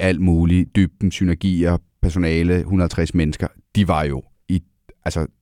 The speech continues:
nået endestationen i to tusind og nitten, ikke? Så når to-, tyve tyve,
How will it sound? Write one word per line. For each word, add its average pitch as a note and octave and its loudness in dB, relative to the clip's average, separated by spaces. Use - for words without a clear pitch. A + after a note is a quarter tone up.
nået A2 4
endestationen D#2+ -4
i D#2 -6
to D2+ -6
tusind D2+ -10
og C#2+ -6
nitten, C#2 -8
ikke? G#2+ -6
Så E2+ -6
når A2+ 2
to-, A2 -2
tyve G2 0
tyve, F2 -2